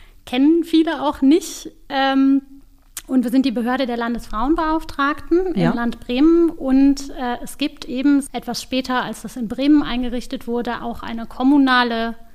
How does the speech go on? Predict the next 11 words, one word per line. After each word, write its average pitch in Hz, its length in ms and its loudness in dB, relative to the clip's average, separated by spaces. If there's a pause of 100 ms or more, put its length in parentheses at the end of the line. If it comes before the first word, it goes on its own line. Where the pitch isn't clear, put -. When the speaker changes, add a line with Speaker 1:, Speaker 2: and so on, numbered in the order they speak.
(340)
Speaker 1:
Stelle 247 440 0
in 240 180 -2
Bremerhaven 233 760 2
der 269 180 0
Z - 260 -6
G 254 100 -2
F, 202 480 -8 (140)
die 262 420 2
sich 240 560 -6 (140)
um, 254 760 4
ähm, 226 460 -4